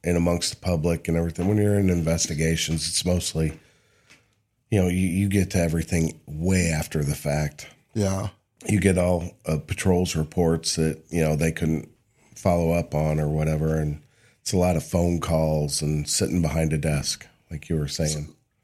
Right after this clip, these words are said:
Speaker 2: so you did actually sit behind the desk and,
Speaker 1: Yeah.
Speaker 2: and do,
Speaker 1: Yeah.
Speaker 2: do quite a bit of that.
Speaker 1: Yep.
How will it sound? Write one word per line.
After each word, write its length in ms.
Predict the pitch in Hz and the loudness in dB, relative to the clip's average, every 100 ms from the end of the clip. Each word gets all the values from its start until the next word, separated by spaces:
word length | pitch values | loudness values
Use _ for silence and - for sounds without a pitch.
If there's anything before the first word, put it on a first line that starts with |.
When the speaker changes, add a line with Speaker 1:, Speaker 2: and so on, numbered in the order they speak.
| _ _ - | _ _ -4
Speaker 2:
so 120 | 117 | 2
you 100 | 113 | 4
did 160 | 117 120 | 6 6
actually 260 | 104 113 | 4 2
sit 160 | 104 107 | 0 2
behind 200 | 107 101 | 2 2
the 60 | 101 | 2
desk 320 | 101 104 - | 0 -2 -2
and, 100 | 98 | -2
Speaker 1:
Yeah. 240 | 98 104 | 0 -2
Speaker 2:
and 200 | 101 101 | -2 -4
do, 260 | 98 101 101 | -2 -2 -2
Speaker 1:
Yeah. 180 | 90 85 120 - | -4 -6 -8 -10
Speaker 2:
do 80 | 101 | -6
quite 200 | 107 95 | -2 -2
a 40 | |
bit 140 | 101 | -4
of 60 | 101 | -4
that. 260 | 107 110 - | -6 -6 -6
Speaker 1:
Yep. 260 | 87 87 - | -2 -2 -2